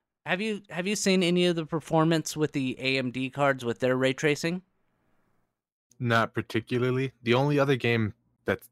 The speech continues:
Speaker 2: not Cyberpunk that I've seen stats on is Watchdog Legions, and I was still pretty impressed with that.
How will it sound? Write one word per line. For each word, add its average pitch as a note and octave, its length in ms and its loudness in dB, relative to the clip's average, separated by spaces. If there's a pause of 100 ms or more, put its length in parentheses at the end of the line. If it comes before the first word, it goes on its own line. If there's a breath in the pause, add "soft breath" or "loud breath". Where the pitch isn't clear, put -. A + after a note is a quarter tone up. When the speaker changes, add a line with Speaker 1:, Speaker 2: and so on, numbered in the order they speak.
Speaker 2:
not G2+ 240 -2
Cyberpunk A2+ 560 -2
that A2+ 100 -2
I've A2 160 -2
seen A#2+ 400 -4 (160)
stats - 420 -2
on B2+ 280 -2 (160)
is E2+ 500 -2 (100)
Watchdog F2 540 -4
Legions, G2 480 -6 (760)
and - 100 -4
I F#3 80 0
was G#3+ 120 -4
still - 260 2
pretty D#3 240 2
impressed F#2+ 460 -2
with - 120 -20
that. - 280 -6